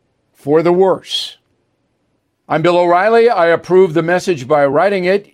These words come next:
You can reach me, Bill at Bill O'Reilly dot com, Bill at Bill O'Reilly dot com, name and town if you wish to opine.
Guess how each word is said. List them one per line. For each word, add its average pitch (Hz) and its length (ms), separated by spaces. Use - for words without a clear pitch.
You 165 260
can 190 360
reach 208 360
me, 226 380
Bill 175 360
at 143 100
Bill 151 220
O'Reilly 170 400
dot 156 260
com, 202 360
Bill 156 280
at 180 140
Bill 156 180
O'Reilly 147 420
dot 147 280
com, 190 260
name 156 220
and 151 120
town 196 320
if 151 160
you 120 120
wish 160 280
to 196 180
opine. 202 480